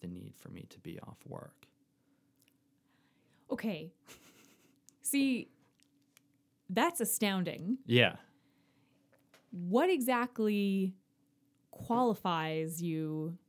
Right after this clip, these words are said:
Speaker 2: If that doesn't qualify you to be off work, what does? Like, what
Speaker 1: Physical injury and medication.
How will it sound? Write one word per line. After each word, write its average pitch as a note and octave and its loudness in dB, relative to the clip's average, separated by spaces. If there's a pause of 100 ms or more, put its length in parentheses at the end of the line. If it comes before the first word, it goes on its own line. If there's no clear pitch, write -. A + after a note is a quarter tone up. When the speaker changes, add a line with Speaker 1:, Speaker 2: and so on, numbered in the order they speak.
(960)
Speaker 2:
If A#3 4
that A#3 4
doesn't G#3 2
qualify D#3+ -4
you D3 -8
to D#3 -6
be D3+ -8
off D#3 -10
work, D3 -8 (1040)
what F#3 -2
does? C3 -4
Like, F#3 -4
what C#3 6
Speaker 1:
Physical D3 4 (200)
injury B2 2
and G#2+ -2
medication. G2+ -6